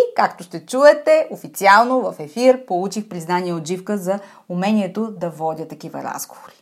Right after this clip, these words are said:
Е, Някогашната ми кариера се отплаща, повярвайте ми. Ако в банките не умеете да печелите доверието на клиентите и да водите разговори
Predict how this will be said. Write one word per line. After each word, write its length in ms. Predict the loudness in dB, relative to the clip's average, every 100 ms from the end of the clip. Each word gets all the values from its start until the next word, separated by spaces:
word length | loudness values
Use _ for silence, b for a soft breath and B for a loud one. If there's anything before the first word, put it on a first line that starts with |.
| _ _ -2
Е, 280 | 0 0 -4 _ _
Някогашната 600 | -6 -4 -2 -4 -4 -2 -2
ми 160 | 0
кариера 360 | 0 2 2 0
се 120 | -2
отплаща, 680 | -4 2 4 4 2 -4 -6
повярвайте 480 | -4 2 2 2 -2
ми. 140 | -2 -4 B B B -2
Ако 220 | -2 0
в 180 | -4 2
банките 380 | 2 2 -2 -2
не 60 | 2
умеете 360 | 4 4 2
да 100 | -6
печелите 420 | -6 -2 -2 -2
доверието 540 | -10 -6 -4 -4 -8 -10
на 140 | -14
клиентите 520 | -12 -10 -10 -12 -14
и 220 | -12 -10 -8
да 100 | -2
водите 420 | 0 0 2 6
разговори 640 | 8 6 2 -10 -10 -12